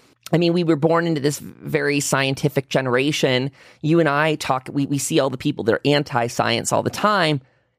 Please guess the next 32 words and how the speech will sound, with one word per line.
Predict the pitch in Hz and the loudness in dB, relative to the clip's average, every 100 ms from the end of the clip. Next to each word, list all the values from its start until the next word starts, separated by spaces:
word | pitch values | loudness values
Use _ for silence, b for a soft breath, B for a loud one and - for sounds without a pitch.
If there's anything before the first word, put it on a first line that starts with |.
| - | -6
and | 120 | -2
they | 143 233 | 0 0
have | 233 147 127 | 0 -2 0
no | 131 143 127 | 2 2 2
grounding | 123 110 101 101 | 0 0 0 0
in | 101 | 0
reality. | 104 107 98 92 87 95 | 0 2 2 0 -2 0
And, | 117 | 2
like, | 120 | 2
the | 127 | 2
anti-vaxxers | 156 190 190 143 120 113 113 - - 113 101 - | 2 0 0 -2 0 0 -2 -4 -6 -4 -4 -4
and | 104 | -4
stuff, | - 110 101 - b b b | -2 0 -2 -6 b b b
that's | - 208 220 | -2 -2 -4
what | 208 156 | -4 -2
worries | 147 151 151 147 143 | 0 2 2 0 0
me, | 131 | -2
is | 123 | 0
there's | 123 135 | -2 -2
this | 131 139 | -4 -4
weird | 170 226 190 | 0 0 -2
conflation | 156 135 - 135 147 - 135 113 | -4 -4 0 0 0 0 0 0
between | - - 120 113 104 104 b b b | -2 0 2 2 0 -4 b b b
how | - 143 | -4 -2
we | 139 135 | -2 -4
need | 135 135 | -2 -4
to | - 117 - _ _ | -6 -10 -12 _ _
dump | 160 127 - | -2 -2 -6
some | - - 123 | -8 -4 -2
science | 151 - 151 165 180 175 - | -2 0 0 2 0 -2 -4
and | 131 | -2
dumping | 131 127 117 | -2 0 -2